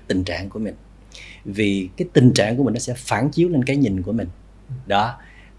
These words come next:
Speaker 1: Thì nếu mà mình thấy rằng cái mind nó rất là quan trọng, nó quyết định nên cái thấy, cảm xúc của mình, và kể cả quan niệm thế nào là hạnh phúc nữa đó, thì người ta sẽ tập trung vào cái mind nhiều hơn là chúng ta đi sắp xếp mọi thứ xảy ra theo đúng ý của mình.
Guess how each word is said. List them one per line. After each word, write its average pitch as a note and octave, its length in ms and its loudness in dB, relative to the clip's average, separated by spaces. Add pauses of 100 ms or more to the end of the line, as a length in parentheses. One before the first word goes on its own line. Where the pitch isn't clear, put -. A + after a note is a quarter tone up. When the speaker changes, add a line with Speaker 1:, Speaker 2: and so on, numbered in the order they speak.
Speaker 1:
Thì G#2 280 4
nếu B2 160 6
mà D3+ 120 6
mình G2+ 220 0
thấy C#3 200 0
rằng G2 240 0
cái D3+ 140 -4
mind C#3+ 320 0
nó D#3+ 80 0
rất A#3+ 240 -2
là G2 60 4
quan A2+ 280 -4
trọng, G2+ 200 0
nó C#3+ 60 4 (100)
quyết A#3 160 2
định A2 160 2
nên A#2+ 140 2
cái C#3+ 200 -6
thấy, B3 340 0 (840)
cảm G#2+ 200 2
xúc G3 240 4
của A#2 60 2
mình, A2 160 0 (440)
và F2+ 80 -4
kể A2+ 140 2
cả A2 320 2
quan C#3 220 4
niệm G#2 180 2
thế D#3 100 -2
nào G#2+ 180 2
là F2+ 80 -4
hạnh - 160 -4
phúc - 240 -8
nữa G#2 100 2
đó, C3+ 160 0 (340)
thì G2+ 100 -6
người G2 120 0
ta A2+ 200 0
sẽ - 180 -6
tập - 240 -4
trung A#2 180 2
vào G2+ 100 -2
cái B2+ 120 -2
mind B2+ 400 2 (320)
nhiều G2+ 320 -2
hơn B2+ 320 8
là F#2+ 180 2
chúng A#2 140 -4
ta G#2+ 380 -6
đi A2+ 100 -4
sắp - 180 -2
xếp E3+ 220 -4 (180)
mọi F#2 220 -2
thứ C3 180 -2
xảy G#2 220 -2
ra G#2+ 260 2
theo G#2+ 120 -4
đúng A#2 160 0
ý C3 180 0
của A#2+ 60 0
mình. G2 140 -2